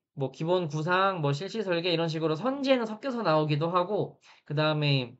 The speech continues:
이 기본 구상에서 섞여서 나왔-, 섞여서 나왔을 때 기본 구상에서 문제를 바로 풀면 정답이 기본 구상이 되게 되는 거니까, 어, 뒤에 아예 한 유형에 넣었습니다. 그래서 섞여 있는, 선지에 이런 다양하게 섞여 있는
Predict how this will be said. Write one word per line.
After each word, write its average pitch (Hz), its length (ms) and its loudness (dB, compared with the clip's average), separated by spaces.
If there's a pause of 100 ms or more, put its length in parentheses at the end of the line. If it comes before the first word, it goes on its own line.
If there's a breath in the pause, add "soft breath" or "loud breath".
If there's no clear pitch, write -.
(880)
이 139 120 -6
기본 180 300 -4
구상에서 170 460 0
섞여서 214 260 -4
나왔-, 160 220 0
섞여서 220 420 -2
나왔을 143 380 2
때 165 300 0 (300 soft breath)
기본 165 280 -4
구상에서 165 360 -2
문제를 147 400 0
바로 139 200 2
풀면 175 340 -4
정답이 143 360 0
기본 170 280 -6
구상이 151 340 0
되게 127 200 -4
되는 123 180 -6
거니까, 127 480 -4 (300 soft breath)
어, 131 240 -4
뒤에 226 640 2
아예 156 240 2
한 214 240 -4
유형에 160 480 0
넣었습니다. 135 600 0
그래서 127 460 -8
섞여 202 300 -4
있는, 190 480 -2 (220 loud breath)
선지에 233 520 0
이런 170 240 2
다양하게 165 400 2
섞여 202 260 -8
있는 175 460 0